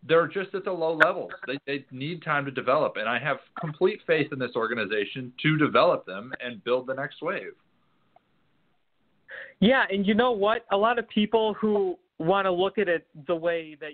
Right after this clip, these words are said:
Speaker 2: you just said also realize that this Cubs team has built themselves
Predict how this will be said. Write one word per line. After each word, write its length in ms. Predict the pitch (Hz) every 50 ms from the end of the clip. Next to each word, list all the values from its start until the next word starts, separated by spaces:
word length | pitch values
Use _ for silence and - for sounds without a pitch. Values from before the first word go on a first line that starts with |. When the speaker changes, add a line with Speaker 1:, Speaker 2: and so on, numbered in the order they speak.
| 143 147
Speaker 2:
you 140 | 196 240
just 200 | 220 - 175 - _ _
said 300 | - 160 143 139 135 135 - _ _ _ _ _ _ _ _ _ _ -
also 340 | 202 202 196 _ - 202
realize 680 | 185 165 170 - 180 180 170 165 165 160 160 160 156 151 143 _ -
that 280 | 160 151 147 139 139 _ _ _ _ _ -
this 140 | 170 185 180 _ _ -
Cubs 240 | - 175 175 170 151 _ _ -
team 240 | 185 175 170 165 160 151
has 140 | 160 165 151 135 135 123
built 220 | - 170 175 175 -
themselves 580 | 185 175 151 - - - 165 160 165 160 151